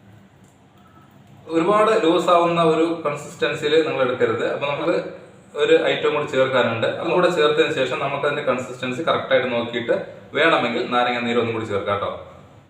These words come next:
ഇനി അടുത്ത ഒരു മെയിൻ ആയിട്ടുള്ള ഒരു ഐറ്റം, ഇത് വളരെ വളരെ ഉപകാരപ്പെടുന്ന ഒരു സാധനമാണ്. നമ്മൾ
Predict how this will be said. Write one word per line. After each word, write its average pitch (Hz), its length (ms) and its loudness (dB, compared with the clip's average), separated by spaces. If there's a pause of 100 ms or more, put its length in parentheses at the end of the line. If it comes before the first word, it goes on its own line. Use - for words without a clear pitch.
ഇനി 151 100 -6 (140)
അടുത്ത 160 260 2 (480)
ഒരു 160 140 2 (200)
മെയിൻ 147 220 -4
ആയിട്ടുള്ള 139 320 -2
ഒരു 127 140 0
ഐറ്റം, 110 260 -4 (640)
ഇത് 151 120 -2 (360)
വളരെ 131 300 2
വളരെ 160 260 4
ഉപകാരപ്പെടുന്ന 143 540 2
ഒരു 143 80 -4 (320)
സാധനമാണ്. 117 480 2
നമ്മൾ 120 140 -4